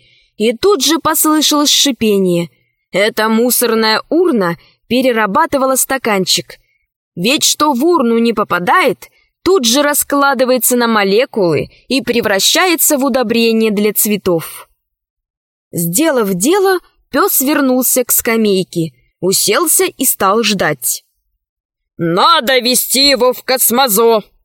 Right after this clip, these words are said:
сказал Зелёный, «к твоему папаше».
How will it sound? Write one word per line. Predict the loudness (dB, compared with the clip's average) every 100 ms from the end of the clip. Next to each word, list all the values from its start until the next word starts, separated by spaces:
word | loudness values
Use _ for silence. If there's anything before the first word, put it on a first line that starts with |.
| _ _
сказал | -8 -4 -2 0 0
Зелёный, | 2 2 2 0 0 -2 -6 _ _ _
«к | -10
твоему | -4 0 2 2 0
папаше». | 2 0 2 0 0 0 -2 -4